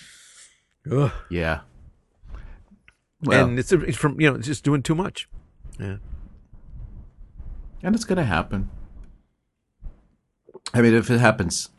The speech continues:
Speaker 2: once in a while.
Speaker 1: Hmm. Well, this
Speaker 2: then
Speaker 1: is kind of a first for me, I think. I'm usually a little more on top of things.
Speaker 2: Yeah. Well, I think in that situation where, you know,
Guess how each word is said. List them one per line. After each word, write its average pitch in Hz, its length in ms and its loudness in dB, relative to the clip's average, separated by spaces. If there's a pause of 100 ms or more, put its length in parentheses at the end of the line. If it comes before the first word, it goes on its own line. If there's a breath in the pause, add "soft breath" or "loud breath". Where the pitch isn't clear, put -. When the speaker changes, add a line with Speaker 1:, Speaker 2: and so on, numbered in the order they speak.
(100)
Speaker 2:
once 80 360 -2
in 73 100 -4
a 65 80 -4
while. 58 540 -6 (160)
Speaker 1:
Hmm. 117 260 -8 (220)
Well, 175 220 6
this 156 260 -4
Speaker 2:
then - 200 0
Speaker 1:
is 233 60 -2
kind 285 160 -2
of 117 100 2
a - 20 -16
first 147 260 -4
for 107 120 -10
me, 92 120 -6
I - 60 -8
think. - 340 -12 (1700)
I'm 123 120 -2
usually 127 240 0
a - 20 2
little 107 220 0
more 98 80 -4
on 101 80 -10
top 98 260 -4
of 98 80 -8
things. - 360 -16 (680)
Speaker 2:
Yeah. 82 320 -6 (460 soft breath)
Well, 127 100 6
I 127 40 8
think 160 260 2
in 92 100 4
that 87 220 2
situation 80 720 -4
where, 71 360 -6 (220)
you 101 80 -2
know, 76 180 -2